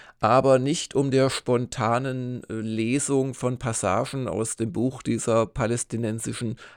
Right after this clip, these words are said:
Autoren durch jüdische Autorenkollegen, äh, beizuwohnen und ähnlichen Aufregern,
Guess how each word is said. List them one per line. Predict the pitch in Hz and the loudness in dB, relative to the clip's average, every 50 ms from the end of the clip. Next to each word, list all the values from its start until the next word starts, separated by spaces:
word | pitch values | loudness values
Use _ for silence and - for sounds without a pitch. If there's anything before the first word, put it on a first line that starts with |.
| _ _ | _ _
Autoren | - 101 104 101 - - 175 190 190 180 185 165 135 | 2 4 4 4 4 4 6 6 8 6 6 2 2
durch | 110 107 110 107 - - | 2 2 2 2 0 0
jüdische | 113 123 127 127 123 117 - - 120 113 113 110 117 113 - | 0 2 2 2 0 0 0 0 2 4 6 6 6 6 4
Autorenkollegen, | - 110 - - - 117 113 113 110 - - 113 107 120 156 196 202 196 185 180 - - - - - - - _ - | 4 2 2 0 0 2 2 2 2 0 0 2 4 6 4 4 4 2 -2 -2 -4 -8 -14 -20 -20 -20 -20 _ -2
äh, | - 131 143 139 | 2 4 4 4
beizuwohnen | - 127 113 131 135 - - - 120 117 127 127 131 127 123 117 | 6 6 4 4 4 2 -2 -2 0 2 4 4 6 6 4 2
und | 113 101 - | 0 2 4
ähnlichen | - 127 139 156 151 147 151 139 - | 6 6 6 6 2 -2 -4 -4 0
Aufregern, | - 113 127 123 - - 113 113 120 117 123 117 117 117 120 | 2 2 2 2 0 0 2 2 4 4 4 2 2 0 -2